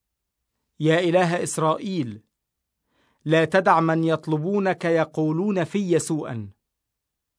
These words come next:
وجهي مغطى بالعار، وأنا أحتمل ذلك من أجلك.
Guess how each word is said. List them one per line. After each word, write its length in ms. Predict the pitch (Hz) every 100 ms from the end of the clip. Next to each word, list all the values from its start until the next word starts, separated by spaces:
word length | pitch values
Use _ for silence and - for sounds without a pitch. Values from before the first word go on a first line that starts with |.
| _ _ _ _ _ _
وجهي 540 | 147 180 143 135 180 175
مغطى 680 | 156 131 170 - 170 165
بالعار، 680 | 151 156 127 135 117 107 _ _ _ _ _ _ _ _ _ _ _ _ _ -
وأنا 500 | 165 175 165 165 160
أحتمل 600 | - - 170 160 156 147
ذلك 440 | 156 160 156 156
من 220 | 147 143
أجلك. 540 | 143 151 135 117 _